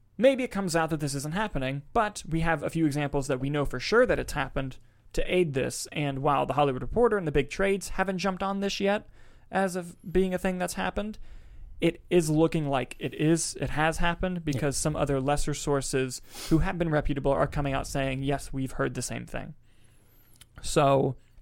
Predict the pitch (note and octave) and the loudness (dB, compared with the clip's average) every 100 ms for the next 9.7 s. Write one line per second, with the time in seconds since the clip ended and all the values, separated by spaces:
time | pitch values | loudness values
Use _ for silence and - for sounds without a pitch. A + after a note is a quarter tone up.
0 | - - G3+ - F#3 E3+ D3 D#3 C#3 B2+ | -2 4 4 6 4 4 2 2 2 -2
1 | B2+ B2 - - - - - B2 - D#3+ | -4 -6 -6 -6 -8 -8 0 0 2 0
2 | C#3+ C3 - - - - - - - _ | -2 -2 -6 -8 -6 -6 -6 -10 -20 _
3 | _ _ _ _ - - - - - - | _ _ _ _ -20 -20 -20 -18 0 6
4 | D#3+ F#3 - F3 F3 E3 E3 D#3+ D#3 - | 8 8 6 -2 0 0 2 0 2 2
5 | D#3+ E3+ B2+ B2 D3 - - A2+ - - | 2 0 -2 -4 -6 -8 -4 -4 -4 -10
6 | - - - D3 C#3+ C3+ C3+ - E3+ F#3+ | -10 -10 -4 0 2 0 -2 0 0 2
7 | - C#3+ C#3 C3 C#3 C#3+ - - - - | 0 0 2 0 -2 -8 -14 -20 -20 -20
8 | - - - - - - D3+ C#3+ C#3+ C#3+ | -20 -20 -20 -20 -16 -2 0 4 4 2
9 | D3 D3 F#3 F3 C3+ B2+ | 0 0 0 2 2 0